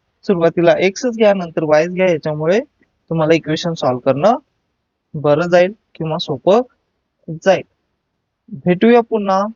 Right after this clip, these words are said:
नेक्स्ट टाइपमध्ये, linear equation of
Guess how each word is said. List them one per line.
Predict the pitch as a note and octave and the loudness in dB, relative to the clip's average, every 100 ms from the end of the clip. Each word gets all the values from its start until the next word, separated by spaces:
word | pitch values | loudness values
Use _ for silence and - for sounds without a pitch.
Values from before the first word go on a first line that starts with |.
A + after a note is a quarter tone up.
| _ _ _ D#3 | _ _ _ -12
नेक्स्ट | D#3 D#3+ F3 A3+ - - - - | -8 -4 0 0 -2 -10 -4 2
टाइपमध्ये, | F3 F3 E3+ E3 E3 G3 A#3 _ _ _ _ _ - | 2 0 -4 -2 -2 -4 -10 _ _ _ _ _ -8
linear | F3 G3 G#3 G#3 | -2 0 2 2
equation | E3+ - D3 - | 0 -2 -6 -2
of | D3+ | -2